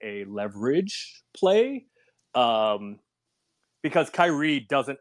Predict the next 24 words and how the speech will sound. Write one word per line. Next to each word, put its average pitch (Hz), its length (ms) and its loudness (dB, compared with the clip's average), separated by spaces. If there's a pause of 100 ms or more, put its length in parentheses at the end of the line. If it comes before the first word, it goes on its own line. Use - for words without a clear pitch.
have, 131 320 0
I 170 60 -4
mean, 175 160 -6
Kyrie 233 320 -4
does 165 260 -2
have 135 140 -2
options, 113 560 0 (440)
but 147 300 -4 (120)
one 160 300 -6
of 160 60 0
his 151 140 -4
options 151 420 0
is 120 140 -16
just 123 260 -12
opting 120 380 -6
out. 101 320 -8 (120)
And 123 280 -10
if 123 80 -12
he 170 100 -8
was 139 100 -10
going 139 180 -6
to 123 60 -10
do 120 220 -8
that 123 360 -2